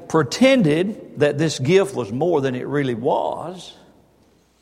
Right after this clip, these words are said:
And if Peter had not asked Sapphira the question, "Tell me whether you sold it for so much," she was still going to, uh, to lie about, about their action, you see.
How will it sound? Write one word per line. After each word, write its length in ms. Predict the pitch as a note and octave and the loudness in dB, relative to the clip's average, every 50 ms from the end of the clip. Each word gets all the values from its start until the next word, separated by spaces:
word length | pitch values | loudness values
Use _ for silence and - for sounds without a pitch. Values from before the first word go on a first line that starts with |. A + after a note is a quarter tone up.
| _ _ _ _ _ _ _ _ | _ _ _ _ _ _ _ _
And 140 | - D3+ D#3+ | -2 0 0
if 160 | D#3 - - | 0 2 4
Peter 260 | - A#3+ B3+ A#3 G3 | 4 4 6 6 6
had 140 | E3+ E3+ E3 | 6 6 4
not 240 | E3+ F#3+ G3 F#3+ F3+ | 4 4 4 4 4
asked 480 | F#3+ G#3+ G#3+ F3 - - - - - - | 4 2 2 0 -2 -6 -10 -12 -8 -4
Sapphira 520 | - D3+ C#3+ - F#3 F#3+ G3+ F#3 D#3+ D3 | -2 -2 0 2 2 4 4 4 2 2
the 80 | B2+ C3+ | 0 -2
question, 520 | - - - A3+ A3+ F#3+ - - C3 B2+ | -2 2 2 4 4 4 0 -2 -6 -6
"Tell 220 | A#2+ - B3 A#3+ A3 | -2 2 4 4 4
me 160 | G#3+ G3 E3 | 4 2 0
whether 260 | D3+ F3+ F3+ D#3+ D3 | 2 2 2 2 0
you 140 | D3 D3 C#3+ | -2 -2 -4
sold 340 | C#3 - F3 F3 E3+ D#3 C3+ | -4 -2 0 0 2 0 0
it 140 | B2 A#2+ A#2 | -2 -6 -6
for 180 | C3 C3 B2 | -6 -6 -6
so 240 | - - C#3+ C3+ B2 | -6 -6 -4 -4 -4
much," 640 | A#2+ B2+ C3+ C3 A2 G2 - - - - - - - _ _ _ _ _ _ _ _ _ _ _ _ _ _ _ _ _ _ _ _ _ _ _ _ _ _ _ _ _ _ _ _ _ _ _ _ _ _ _ _ _ _ _ _ _ _ _ _ _ _ - - _ _ | -4 -4 -2 -2 -2 -4 -6 -10 -14 -18 -20 -20 -20 _ _ _ _ _ _ _ _ _ _ _ _ _ _ _ _ _ _ _ _ _ _ _ _ _ _ _ _ _ _ _ _ _ _ _ _ _ _ _ _ _ _ _ _ _ _ _ _ _ _ -20 -20 _ _
she 220 | - - - F#3 E3+ | -6 0 2 2 4
was 120 | D3 C#3 | 2 2
still 280 | - - G3 G#3+ G3+ E3 | 2 4 4 6 6 6
going 300 | D3 E3 D#3+ D3+ C#3 A#2+ | 4 4 4 2 2 2
to, 200 | C3 A#2+ G2+ - - - - - - - - - _ _ - - - | 0 -2 -2 -4 -10 -16 -18 -20 -20 -20 -20 -20 _ _ -20 -16 -10
uh, 340 | A2+ A2+ A2+ - - - - | -8 -6 -6 -6 -8 -10 -10
to 180 | - C#3 C3+ | -4 -2 0
lie 240 | C3+ D3+ D#3+ F#3 E3 | 2 2 2 2 0
about, 400 | C3 B2 C#3 C#3+ C#3+ - - - | 0 0 0 0 0 0 -4 -8
about 300 | A#2 B2+ C#3+ D#3+ - D3+ | -6 -2 -2 -2 -2 -2
their 120 | D#3+ D#3+ | -2 -2
action, 560 | E3+ F3+ - - - - - - - F2+ G#2+ A2+ | -2 -2 -4 -4 -8 -14 -18 -18 -18 -16 -16 -16
you 80 | G#2+ | -16
see. 320 | G2+ - - - - - | -14 -14 -14 -14 -14 -16